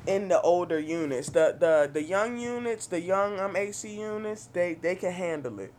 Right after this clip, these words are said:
The electrical ones, they cool, but these old joints, it's, it's supposed to run cold water over the A C unit to keep the air cool.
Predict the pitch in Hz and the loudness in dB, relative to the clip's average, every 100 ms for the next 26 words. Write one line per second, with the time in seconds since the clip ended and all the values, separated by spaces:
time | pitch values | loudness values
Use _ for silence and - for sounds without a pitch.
0 | - 151 151 185 202 214 202 220 214 220 | -4 0 2 2 0 -6 -10 -8 -2 -2
1 | 214 214 - 170 175 220 196 151 120 139 | -2 -6 -4 -4 -4 -6 -4 -4 -4 2
2 | 139 135 123 - - - - - - - | 4 4 0 -8 -20 -20 -20 -20 -20 -20
3 | - - - - - - - - - - | -20 -20 -16 -16 -16 -20 -20 -20 -20 -20
4 | - - 165 240 262 - 180 233 220 160 | -20 -14 -6 -4 2 6 8 8 4 0
5 | 143 131 123 - - - - 214 - - | 0 0 -4 -10 -20 -12 -2 0 0 0
6 | 220 247 240 269 226 - 180 156 185 180 | 0 2 0 2 0 0 -2 0 0 0
7 | 180 - 190 180 165 139 151 160 151 - | -4 -2 2 4 4 6 6 8 6 4
8 | 143 151 151 147 139 135 135 147 - 165 | 4 2 2 0 2 2 2 -2 -6 -10
9 | 151 139 135 131 - 143 - 180 143 147 | -8 -6 -4 -4 -6 -10 -10 -14 -6 -4
10 | - 139 123 - 175 151 117 104 | 0 0 0 -2 -6 -4 -4 -8